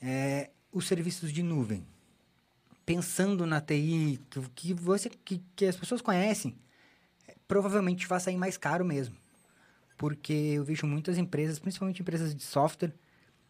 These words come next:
quando você vai, compra um software, alguma coisa assim,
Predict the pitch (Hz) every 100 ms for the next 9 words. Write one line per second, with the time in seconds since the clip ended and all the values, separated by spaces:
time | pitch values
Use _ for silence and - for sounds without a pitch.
0 | _ _ - - 147 139 147 151 151 151
1 | 147 139 151 151 147 151 - _ _ _
2 | - - - - 180 180 156 135 - 165
3 | 190 - 147 135 131 156 165 165 - 190